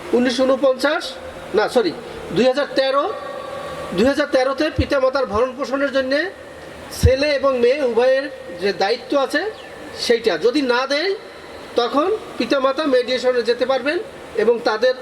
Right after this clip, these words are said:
অধিকার, যেটা পিতামাতার যেটা ভরণ পোষণের অধিকার বা থাকা খাওয়ার যেটা অধিকার, সেটা তারা আদায় করতে পারবেন। আর একটা হলো চেকের মামলা। আপনি কাউকে চেক দিলেন, আপনার অ্যাকাউন্টে টাকা নেই, ওই চেকটা ডিজঅর্ডার হলো,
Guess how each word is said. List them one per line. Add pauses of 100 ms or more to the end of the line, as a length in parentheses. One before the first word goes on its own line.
অধিকার,
যেটা
পিতামাতার
যেটা
ভরণ
পোষণের
অধিকার
বা (100)
থাকা
খাওয়ার
যেটা
অধিকার, (260)
সেটা
তারা
আদায়
করতে
পারবেন। (840)
আর
একটা
হলো (640)
চেকের
মামলা। (840)
আপনি
কাউকে
চেক
দিলেন, (420)
আপনার
অ্যাকাউন্টে
টাকা
নেই, (220)
ওই
চেকটা
ডিজঅর্ডার
হলো,